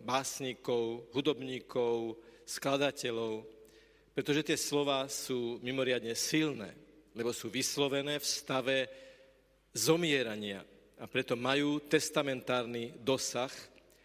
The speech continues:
Sú to slová, tak povediac, napísané Ježišovou krvou. Dnes vám ale ponúknem úplne špeciálny pohľad na tieto slová, pretože položím úvodnú otázku, na ktorú sa budem snažiť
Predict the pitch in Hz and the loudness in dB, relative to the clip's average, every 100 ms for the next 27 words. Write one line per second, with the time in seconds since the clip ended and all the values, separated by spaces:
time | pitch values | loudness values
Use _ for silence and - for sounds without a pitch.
0 | - - - - 147 143 - 147 147 139 | -20 -20 -6 -2 2 2 2 2 2 2
1 | 139 110 139 131 131 113 131 - 123 - | -2 -2 -2 2 0 0 -2 -2 -4 -2
2 | 123 120 117 110 - - _ - 131 127 | -2 -2 -4 -6 -18 -20 _ 2 2 4
3 | 131 135 120 120 117 117 117 - - 135 | 2 2 2 2 2 -2 -8 -18 -4 -4
4 | 107 101 87 - - - - _ _ _ | -2 -4 -6 -10 -20 -20 -20 _ _ _
5 | _ _ _ _ _ _ - 123 175 175 | _ _ _ _ _ _ -6 2 2 4
6 | 180 156 151 - 160 156 - 143 143 - | 4 4 2 2 2 0 0 -2 -2 -8
7 | - 151 151 147 143 135 - - - - | 0 0 0 0 0 0 -8 -4 -2 0
8 | - 180 - 202 151 127 120 - 139 135 | 2 2 2 2 2 2 -2 0 2 2
9 | 127 123 113 131 - 123 - 135 147 123 | 0 -2 -2 -2 0 -4 -2 2 2 2
10 | 104 113 123 113 - 160 160 147 139 139 | -2 -4 -2 -2 2 4 4 2 -2 -4
11 | - 156 156 170 151 156 - 123 135 113 | 4 6 6 2 0 0 2 0 0 -2
12 | - - 131 139 180 - - - - 135 | -4 -6 -4 -4 -4 -16 -20 -20 -10 -6
13 | 123 165 170 170 147 131 147 147 - 135 | 0 4 6 4 2 2 2 2 0 0
14 | 117 131 - - | 0 -2 -4 -12